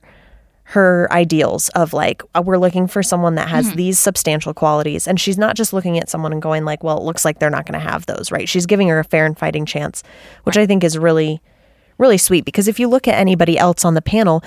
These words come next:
Speaker 1: they're not really giving anyone else a fighting chance because all they see is Trish,
Speaker 2: The
Speaker 1: right?
Speaker 2: looks.
Speaker 1: So,
Speaker 2: Yeah.
Speaker 1: yeah.
Speaker 2: Yeah. And, and speaking of that, I do love that Leslie has a scorecard. I love that scorecard.
Speaker 1: Yes.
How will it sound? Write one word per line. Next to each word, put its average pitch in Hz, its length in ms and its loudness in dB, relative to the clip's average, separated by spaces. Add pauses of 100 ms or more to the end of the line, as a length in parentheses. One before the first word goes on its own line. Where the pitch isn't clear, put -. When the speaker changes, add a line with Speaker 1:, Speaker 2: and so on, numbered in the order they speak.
(180)
Speaker 1:
they're 240 100 2
not 254 280 4
really 214 320 4
giving 175 340 2
anyone 170 320 2
else 175 200 0
a 165 40 0
fighting 160 320 0
chance 160 380 -2
because 160 340 -4
all 156 160 0
they 143 120 0
see 147 220 -2
is - 380 -4 (180)
Trish, - 520 -6
Speaker 2:
The 185 100 -8
Speaker 1:
right? 147 160 -2
Speaker 2:
looks. - 300 -10 (160)
Speaker 1:
So, 196 160 -4
Speaker 2:
Yeah. 143 160 -2 (260)
Speaker 1:
yeah. - 220 -10 (680)
Speaker 2:
Yeah. 208 380 0
And, 269 340 -2
and 262 120 -4
speaking 294 260 -2
of 254 80 -2
that, 254 160 2
I 226 60 2
do 247 180 -4
love 240 280 0
that 214 180 0
Leslie 208 260 -2
has 185 140 -2
a 185 40 -8
scorecard. 262 960 0 (140)
I 208 320 2
love 208 340 -2
that 240 160 2
scorecard. 196 160 -2
Speaker 1:
Yes. 202 920 4